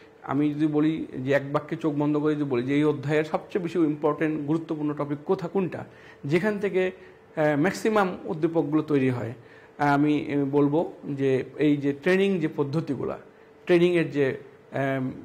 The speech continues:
পদ্ধতি, এই পদ্ধতিগুলোই হচ্ছে সবচেয়ে বেশি গুরুত্বপূর্ণ, এই অধ্যায়ের আলোচ্য গুরুত্বপূর্ণ topic, যেখান থেকে উদ্দীপক তৈরি হয়। কারণ এই ট্রেনিংগুলো দেখো অনেকগুলো ধরন, কাজের মাধ্যমে প্রশিক্ষণ এবং কাজের বাইরে প্রশিক্ষণ।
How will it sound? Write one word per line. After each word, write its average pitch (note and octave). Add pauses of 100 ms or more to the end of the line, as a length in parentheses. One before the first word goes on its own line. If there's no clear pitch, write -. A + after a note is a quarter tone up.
(120)
পদ্ধতি, E3
এই C#3+
পদ্ধতিগুলোই F#3+
হচ্ছে E3+
সবচেয়ে -
বেশি F#3 (380)
গুরুত্বপূর্ণ, C#3
এই C#3+
অধ্যায়ের B2+ (120)
আলোচ্য C3+
গুরুত্বপূর্ণ C3+
topic, D3+
যেখান F3
থেকে F3+
উদ্দীপক D#3
তৈরি B2
হয়। A#2 (500)
কারণ D#3+
এই E3
ট্রেনিংগুলো F#3+
দেখো E3
অনেকগুলো G#3
ধরন, C#3 (440)
কাজের D3+
মাধ্যমে C#3+
প্রশিক্ষণ F3
এবং E3+
কাজের C#3+
বাইরে C#3
প্রশিক্ষণ। D3